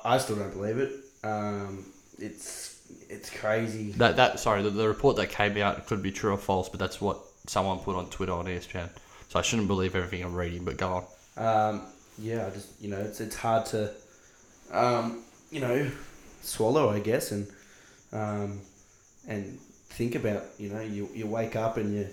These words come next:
Speaker 1: it's still go-, it's flooding social media, and it, and it won't go away anytime soon. It's gonna be something that sticks around for a long, long while, and it's not gonna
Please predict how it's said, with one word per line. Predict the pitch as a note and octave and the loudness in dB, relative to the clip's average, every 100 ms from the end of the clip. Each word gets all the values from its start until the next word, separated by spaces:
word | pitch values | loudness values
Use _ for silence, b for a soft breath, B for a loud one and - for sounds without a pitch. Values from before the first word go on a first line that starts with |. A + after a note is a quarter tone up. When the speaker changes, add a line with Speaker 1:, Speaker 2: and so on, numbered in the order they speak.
| - B B B - _ - - F#2 E2+ - | -12 B B B -20 _ -20 -20 -18 -14 -10
Speaker 1:
it's | A2 | -8
still | - - A#2 | -6 -2 0
go-, | A#2 - | 0 -2
it's | A#2+ - | -2 -8
flooding | - B2 A#2+ A2 G#2 G2+ - | -4 4 4 4 0 -2 -2
social | A2 G#2 G#2 | -2 0 0
media, | G#2 G#2+ | 0 0
and | G#2+ | 0
it, | G#2+ | -2
and | A2 | -2
it | A#2 | 2
won't | C#3+ A2+ | 2 4
go | G#2 | 4
away | G2 G2+ | 4 2
anytime | G2+ G2+ F#2 | 0 -2 -6
soon. | - G#2+ A2+ | -4 -4 -2
It's | G2+ - | -4 -6
gonna | G#2 | -4
be | G2 | -4
something | G2 G#2+ F#2+ | -4 -6 -4
that | G2+ - B B B B B | -6 -8 B B B B B
sticks | - - B2+ G#2+ | -6 2 2 4
around | A2 A2 | 4 4
for | G#2+ | 2
a | G#2+ | 0
long, | G#2+ G#2+ G#2 | 2 2 2
long | G#2+ G#2+ | 2 2
while, | A2+ A#2+ B2 | 2 2 2
and | G#2 | 0
it's | G#2 | -2
not | A2 | -4
gonna | G#2+ G2+ | -2 -4